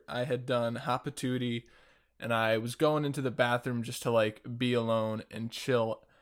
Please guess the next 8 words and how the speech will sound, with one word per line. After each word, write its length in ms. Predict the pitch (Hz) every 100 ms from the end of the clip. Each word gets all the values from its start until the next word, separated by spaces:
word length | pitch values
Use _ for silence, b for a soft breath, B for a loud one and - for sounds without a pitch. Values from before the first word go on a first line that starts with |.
| b b b - -
and 480 | 104 127 120 123 123
I 60 | 117
was 220 | 127 -
in 140 | 165 190
a 80 | 180
stall, 680 | - 143 131 127 123 - B B _ -
and 220 | 131 135
this 200 | 127